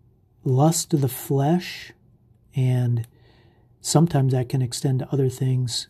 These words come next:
besides, uh, other people, looking at other people lustfully.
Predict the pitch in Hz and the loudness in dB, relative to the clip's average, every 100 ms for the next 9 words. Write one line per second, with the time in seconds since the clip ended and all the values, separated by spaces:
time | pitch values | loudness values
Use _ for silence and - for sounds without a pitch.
0 | - 131 - 143 147 123 123 - - - | -4 -4 -2 -2 -2 -4 -6 -8 -12 -14
1 | _ _ _ _ _ _ _ 139 127 120 | _ _ _ _ _ _ _ -4 -2 -4
2 | 113 _ _ _ - 156 135 - 156 - | -10 _ _ _ 2 4 4 0 -4 -6
3 | 117 - _ _ _ 139 139 131 - 135 | -8 -14 _ _ _ -8 -6 -6 -4 -4
4 | 123 135 131 131 123 123 - - 127 123 | -2 -4 -4 -2 -2 -4 -6 -6 -4 -4